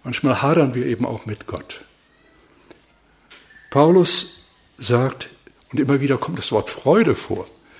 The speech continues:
sagt zum Beispiel, „Hier in meinem kleinen Umkreis kann ich jetzt von Jesus weitersagen. Halleluja.“ Ähm, andere verkündigen das Evangelium mein-, meiner Stadt,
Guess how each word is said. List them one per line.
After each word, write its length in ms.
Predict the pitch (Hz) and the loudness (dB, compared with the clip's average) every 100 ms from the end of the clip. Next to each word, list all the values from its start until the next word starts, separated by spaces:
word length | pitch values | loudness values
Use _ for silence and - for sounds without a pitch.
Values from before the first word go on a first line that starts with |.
| - - _ _ _ _ _ _ _ _ | -20 -20 _ _ _ _ _ _ _ _
sagt 600 | - 101 113 147 - - - - _ - _ | -6 0 0 0 -6 -14 -16 -20 _ -20 _
zum 180 | - 104 | -2 0
Beispiel, 540 | 101 104 - 120 107 110 - _ _ _ _ _ _ _ | 2 0 -2 -4 -4 -8 -18 _ _ _ _ _ _ _
„Hier 340 | 185 220 226 - _ _ _ _ | -2 -2 -2 -6 _ _ _ _
in 80 | 147 | -10
meinem 320 | 101 98 - | -10 -10 -12
kleinen 300 | - 185 190 | -6 -4 -2
Umkreis 600 | 190 135 - 127 123 - | -4 -6 -6 -6 -4 -6
kann 160 | - 120 | -6 -8
ich 140 | 110 | -6
jetzt 180 | 117 - | -6 -6
von 180 | - 123 | -8 -8
Jesus 440 | 95 95 104 - | -8 -8 -8 -8
weitersagen. 640 | 98 80 95 - 95 98 - - _ - | -10 -12 -12 -12 -12 -14 -16 -20 _ -16
Halleluja.“ 640 | 131 135 127 95 73 - _ _ _ _ _ _ _ _ _ _ - - - - - _ _ - - | -8 -6 -6 -8 -14 -20 _ _ _ _ _ _ _ _ _ _ -20 -20 -20 -20 -20 _ _ -20 -16
Ähm, 360 | 135 117 117 113 - - _ - - | -8 -6 -6 -8 -12 -20 _ -20 -2
andere 420 | 269 269 277 120 | 4 6 6 4
verkündigen 640 | - - - 233 240 233 196 | 0 -2 -2 0 2 2 0
das 180 | 196 220 | -2 -2
Evangelium 580 | 196 180 175 220 180 | -2 -2 0 2 2
mein-, 200 | 147 175 - | 2 0 0
meiner 300 | 151 202 214 | 0 0 0
Stadt, 420 | - 226 - - | 2 0 0 -4